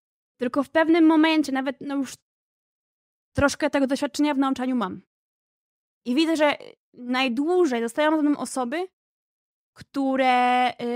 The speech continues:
ym... Dobra, szukają swojego stylu, to będzie, to będzie zależało, ale, ale nie próbują naśladować mnie i mój ruch w stu procent. Bo ja zawsze staram się tłumaczyć ludziom na zajęciach,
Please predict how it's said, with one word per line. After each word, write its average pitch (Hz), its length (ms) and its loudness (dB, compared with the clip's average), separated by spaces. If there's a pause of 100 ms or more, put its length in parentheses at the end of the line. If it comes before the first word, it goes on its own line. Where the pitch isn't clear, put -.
(120)
ym... 247 920 -2 (1800)
Dobra, 202 160 -8 (100)
szukają 262 420 0
swojego 254 300 0
stylu, 277 140 -2
to 247 40 -4
będzie, 240 320 -4
to 247 160 -6
będzie 233 140 -2
zależało, 226 260 -4
ale, 240 260 0 (540)
ale 254 180 4
nie 294 180 8
próbują 339 560 2
naśladować 320 640 0
mnie 302 400 6
i 302 140 0
mój 302 220 4
ruch 311 200 2
w - 60 -18
stu 285 120 -8
procent. 247 440 -10 (380)
Bo 226 80 -12
ja 247 180 0
zawsze 233 420 -2
staram - 320 -6
się - 100 -10
tłumaczyć - 320 -8
ludziom 214 180 -6
na 208 40 -6
zajęciach, 226 360 -6